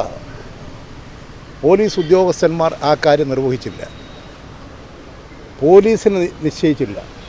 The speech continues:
ഇത് നേഴ്സിംഗ്, വനിതകളായിട്ടുള്ള നേഴ്സിംഗ്,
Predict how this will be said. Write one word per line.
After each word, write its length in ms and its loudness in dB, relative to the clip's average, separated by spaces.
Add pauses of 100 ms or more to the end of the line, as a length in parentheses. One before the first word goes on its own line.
(1000)
ഇത് 220 -2
നേഴ്സിംഗ്, 580 2 (680)
വനിതകളായിട്ടുള്ള 840 8
നേഴ്സിംഗ്, 420 -2